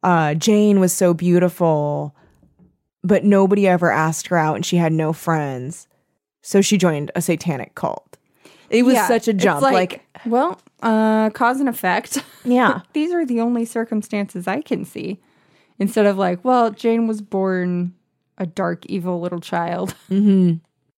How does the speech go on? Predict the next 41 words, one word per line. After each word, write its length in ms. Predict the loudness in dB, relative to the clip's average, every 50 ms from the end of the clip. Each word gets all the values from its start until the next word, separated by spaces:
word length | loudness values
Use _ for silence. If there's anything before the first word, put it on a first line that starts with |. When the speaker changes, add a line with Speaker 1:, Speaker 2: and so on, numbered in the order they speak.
| _ _ _
Speaker 2:
It 60 | -4 -4
was 100 | 0 0
like 220 | 0 0 -2 -4 -12
she 260 | -16 -10 -4 -2 -2
fell 400 | -2 -4 -6 -4 -2 0 2 2
in 240 | 2 4 4 4 2
with 200 | 2 0 -2 -4
the 80 | -4 -4
wrong 560 | -2 -2 -4 -4 -2 -2 -2 -2 -2 -2 -4 -6 -10
people. 680 | -18 -10 -6 -6 -6 -6 -6 -8 -8 -8 -6 -6 -2 0
Speaker 1:
But, 180 | 0 0 2 2
like, 300 | 0 -2 -2 -2 -2 -4
Speaker 2:
As 120 | 0 0
if 140 | 0 0 0
it 80 | 0 2
was 140 | 2 2 2
Speaker 1:
amped. 240 | 2 0 -2 -2
Speaker 2:
drugs. 600 | -2 -4 -4 -4 -6 -8 -10 -12 -16 -18 -20 -20 -20 _ _ _ _
Speaker 1:
Yeah. 340 | -2 0 2 2 2 2 0
Speaker 2:
Yeah. 220 | -2 -4 -6 -10 -14 _ _ _ _ _ _ _ _ -8 -4
Speaker 1:
Well, 80 | 0 2 2
and 100 | 4 4
there 120 | 4 2 2
was 240 | 2 2 2 2 2
a 80 | 2
little 180 | 2 2 2 2
bit 140 | 2 2 2
of, 140 | 2 0 0
like, 240 | -2 -2 -2 -4 -4
a 140 | -2 0 0
morality 520 | 2 0 0 -2 -2 -2 -2 -2 -4 -6
tale 300 | -6 -4 -4 -2 -2 -2
with 140 | -4 -6 -6
the 80 | -8 -8
drugs, 480 | -4 -4 -4 -4 -6 -8 -10 -14 -12
too, 340 | -4 -2 -2 -2 -2 -4 -6
'cause 200 | -4 -4 -2 0
it 60 | 2 2
was, 80 | 2
Speaker 2:
Yeah. 180 | 2 2 2 0 -2
Speaker 1:
like, 260 | -2 -2 -4 -6